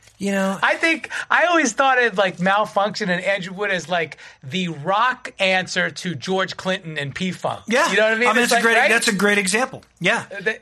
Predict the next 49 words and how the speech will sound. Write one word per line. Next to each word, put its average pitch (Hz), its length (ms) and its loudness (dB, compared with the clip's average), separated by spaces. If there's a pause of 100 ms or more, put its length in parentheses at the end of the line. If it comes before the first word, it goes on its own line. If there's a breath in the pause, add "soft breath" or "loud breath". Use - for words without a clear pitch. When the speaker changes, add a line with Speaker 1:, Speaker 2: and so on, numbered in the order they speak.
(160)
Speaker 2:
yeah, 196 220 2
they 185 140 -2
both 247 280 0
live 254 280 0
on 220 160 2
either 226 300 0
side 233 180 0
of 208 80 -4
the 202 80 -8
spectrum. 190 540 -4 (120)
Speaker 1:
Yeah, 339 140 -2
I 302 80 0
mean, - 100 -2
Speaker 2:
That 233 80 0
Speaker 1:
he 240 80 -4
Speaker 2:
sweet - 640 -6
spirit. 214 560 -4 (300)
Speaker 1:
God, 220 260 0
just 226 220 -4
a 220 40 -2
kind, 233 560 -2
kind, 214 300 -2
he 220 400 -2
is, 202 260 -2
you're 190 160 -4
right. 196 280 -2 (100)
He 185 280 -4
is, 196 260 -4
like, 156 240 -4
fucking, 170 480 -6 (480 loud breath)
he's 175 180 -4
like 185 220 0
George 185 320 2
Clinton 175 420 -2 (600)
m-, 202 280 -2
mixed 202 360 -2
with, 175 200 0 (300)
uh, 151 400 2 (540)
uh, 143 260 0
what's 180 320 -12
the 156 60 -8
bass, 160 280 -4
uh, 147 280 -2
what's 139 180 -8
the 139 60 -14
bass 156 160 -2
player 139 160 -2
with 120 100 -6
the 104 140 -12